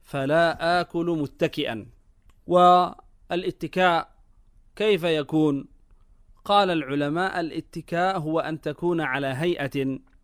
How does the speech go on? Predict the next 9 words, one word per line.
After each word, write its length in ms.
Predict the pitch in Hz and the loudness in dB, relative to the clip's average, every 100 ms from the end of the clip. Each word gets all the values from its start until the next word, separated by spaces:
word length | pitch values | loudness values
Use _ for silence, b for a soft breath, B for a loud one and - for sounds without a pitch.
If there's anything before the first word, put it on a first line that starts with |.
| _ _ - | _ _ -14
تكون 440 | - 147 185 185 165 | -8 -6 -2 -2 -2
فيها 280 | 160 175 160 | -4 -2 -2
مطمئنا، 760 | 147 135 143 175 180 135 104 - - _ _ _ _ _ - _ | -2 -2 -2 2 2 0 -4 -14 -20 _ _ _ _ _ -20 _
بمعنى 480 | 131 131 160 143 147 | -6 -2 0 2 0
أنك 520 | 143 - 147 143 139 139 135 131 - | -2 -2 -4 -4 -4 -4 -2 -6 -8
قد 100 | 143 _ _ | -10 _ _
تكثر 440 | 214 - - 156 | -4 -4 -4 -2
من 140 | 139 135 | 0 -4
الطعام 840 | 127 - 123 123 143 160 170 170 | -4 -4 -2 0 0 0 0 -4